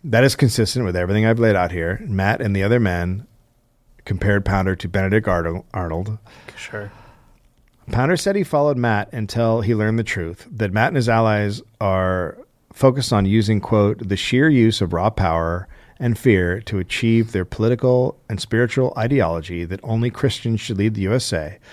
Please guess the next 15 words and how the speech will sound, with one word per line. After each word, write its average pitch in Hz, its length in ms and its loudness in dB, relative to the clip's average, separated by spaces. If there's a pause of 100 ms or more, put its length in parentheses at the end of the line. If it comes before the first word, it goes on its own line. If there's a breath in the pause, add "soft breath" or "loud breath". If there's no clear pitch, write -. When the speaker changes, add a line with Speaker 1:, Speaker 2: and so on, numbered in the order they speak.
(440 loud breath)
Speaker 1:
This 113 160 4
is 113 80 2
a 117 40 4
Christian 165 460 2
identity 117 400 0
politics 90 640 -2
and 107 240 -2
dominionism 98 680 0
in 98 120 -4
its 101 120 -2
purest - 360 2
form, 82 400 -2
and 90 140 -2
it 78 120 -4
is 80 220 -6